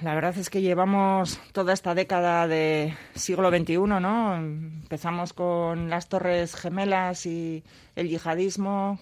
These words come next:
crisis en el dos mil ocho, larga recesión, pandemia, eh, en fin, y ahora tenemos esta guerra en el corazón de Europa que nunca hubiéramos pensado volver a vivirla, ¿no? Porque yo la recuerdo todavía en los noventa en Yugoslavia.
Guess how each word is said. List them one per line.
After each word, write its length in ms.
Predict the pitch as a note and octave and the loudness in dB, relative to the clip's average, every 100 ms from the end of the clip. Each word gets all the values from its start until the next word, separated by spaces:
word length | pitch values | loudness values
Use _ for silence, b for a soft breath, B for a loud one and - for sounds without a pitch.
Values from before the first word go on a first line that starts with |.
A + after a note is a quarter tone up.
| - | -6
crisis 640 | F3 F3+ - F3+ E3+ E3+ | -2 -2 -2 -4 -4 -4
en 100 | D#3+ | -4
el 140 | E3 | -4
dos 140 | D#3 D#3 | -4 -4
mil 200 | D#3 F3+ | -2 -2
ocho, 680 | F#3 - F3+ F3+ F3 F3 | -2 -4 -2 0 0 0
larga 340 | D3+ E3 E3+ D#3+ | 2 0 2 0
recesión, 920 | D#3 - D#3+ - E3+ F3 E3+ F3 E3+ | -2 -6 -8 -4 -2 -2 -2 -4 -4
pandemia, 720 | - D3+ D#3 F3 F3 E3+ E3+ E3+ B B B B B B B | -2 -2 0 -2 -2 -4 -6 -8 B B B B B B B
eh, 180 | - D3 | -10 -10
en 80 | C#3 | -10
fin, 300 | E3+ D#3 C#3+ - | -8 -8 -8 -14
y 140 | C#3+ | -10
ahora 360 | C#3 C#3 D3+ D#3 | -6 -4 -2 -4
tenemos 580 | D3+ D3 D3 D3+ C#3+ - | -4 -6 -4 -6 -8 -12
esta 260 | - D3 | -12 -8
guerra 420 | C#3 D3+ D#3 D#3+ D3+ | -6 -6 -4 -4 -4
en 120 | C#3 | -6
el 180 | C3 B2 | -8 -6
corazón 400 | C3+ C3 D#3 D#3 | -6 -6 -6 -4
de 60 | |
Europa 280 | D3+ D#3 F3+ | -2 -2 -4
que 100 | D3+ | -4
nunca 200 | D3 D#3 | -6 -4
hubiéramos 380 | C3+ C3 B2+ B2+ | -4 -4 -6 -8
pensado 560 | C#3 C3+ D#3 C#3 B2+ | -10 -8 -6 -6 -8
volver 320 | B2+ C#3 C#3+ C3+ | -8 -8 -6 -6
a 60 | |
vivirla, 440 | C3 D3 F3 D3+ C#3+ | -4 -4 -4 -6 -8
¿no? 140 | F3+ | -8
Porque 480 | G3+ - - C3+ C3+ - B B B | -10 -14 -12 -12 -14 -20 B B B
yo 120 | D3+ | -2
la 120 | C#3+ | -2
recuerdo 360 | D3+ C#3+ D#3 D#3+ | -2 -4 -4 -4
todavía 380 | D3 C3+ D#3 D#3+ | -4 -4 -4 -4
en 80 | |
los 140 | C3+ C3+ | -6 -8
noventa 400 | C#3 D3+ D#3+ C#3 | -8 -6 -6 -6
en 80 | C3 | -6
Yugoslavia. 580 | B2+ C3+ F3 E3+ B2+ | -8 -6 -4 -4 -6